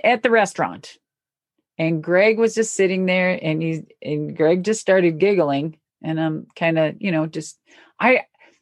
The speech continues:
I'm known with the boys that I don't sell shit, right? So I, <laughs> I'm sitting there and all of a sudden <laughs> something's going on and fucking Jan-,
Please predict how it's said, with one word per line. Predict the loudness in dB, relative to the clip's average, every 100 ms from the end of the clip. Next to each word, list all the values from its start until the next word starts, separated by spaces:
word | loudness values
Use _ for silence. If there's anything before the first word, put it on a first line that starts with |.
| _
I'm | 0 2 4
known | 4 4 2
with | 0
the | -2
boys | 2 2 2
that | 2
I | 2
don't | 0 -2
sell | -4 -6 -6
shit, | -6 -8 -8 -14 _ -8
right? | -4 -4 -6 _ _ _ _ _
So | -2 2 4 4 0 _ _ _ -2
I, | 0 0 -6 -14
<laughs> | -20 -20 _ _ _ -10 -8 -8 -8
I'm | -2 -2
sitting | 0 2 2 2
there | 2 4 4 2 -4 -4
and | -2 0
all | 0
of | 0
a | -2
sudden | 2 0 0 -6 -8 -14 _ _ _ _ _ _ _ _ _ _
<laughs> | -20 -20 _ _ _ _ _ _ _ _ _ -20 -20 -20 _ _ _ _ _ _ -18 -18 _ _
something's | -10 -4 -4 -4 -2
going | 0 2 2
on | 2 0
and | -2 -6 _ _ -20 -20 -20 _
fucking | -12 -8 -8 -6
Jan-, | -2 2 2 0